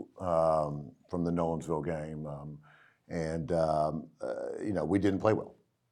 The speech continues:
We di-, didn't play well. They played well. Uh, had an outstanding, um, uh, game plan, and, uh,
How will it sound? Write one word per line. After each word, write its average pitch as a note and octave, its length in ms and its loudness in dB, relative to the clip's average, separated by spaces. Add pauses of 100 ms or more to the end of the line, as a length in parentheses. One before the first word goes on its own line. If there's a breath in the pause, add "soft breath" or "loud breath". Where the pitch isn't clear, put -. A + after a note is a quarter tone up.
(120)
We D#2+ 120 -6
di-, E2+ 80 -2
didn't F2 260 0
play F2+ 140 2
well. F2+ 160 2
They F2 180 4
played F#2 220 2
well. F#2 420 2 (320 soft breath)
Uh, C#2 200 -10
had C#2 160 -4
an C#2 120 -8
outstanding, E2+ 960 -4
um, D2+ 480 -8 (380)
uh, C2 180 -8
game F2+ 280 2
plan, G2 460 -2 (140)
and, D2+ 480 -6
uh, D2+ 280 -2